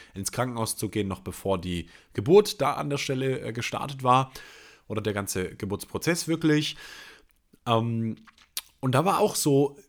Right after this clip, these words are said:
äh, das Mindset, äh, oder diese,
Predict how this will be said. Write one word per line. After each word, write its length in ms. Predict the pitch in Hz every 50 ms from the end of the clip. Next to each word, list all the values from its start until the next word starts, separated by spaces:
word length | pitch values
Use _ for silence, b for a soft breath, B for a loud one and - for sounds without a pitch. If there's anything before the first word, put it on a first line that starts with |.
| - 143
äh, 400 | - - 143 139 135 135 135 131 113 -
das 440 | - 127 127 - - - - - - - _ _ _ _ -
Mindset, 1300 | 110 110 110 110 110 110 131 147 170 190 196 190 - - - 190 185 190 190 190 - - - - - - - 85 98 113 107 92 117
äh, 180 | 131 127 127 123
oder 280 | 120 107 127 127 127
diese, 800 | 117 98 123 117 - - 117 113 110 110 107 107 104 104 104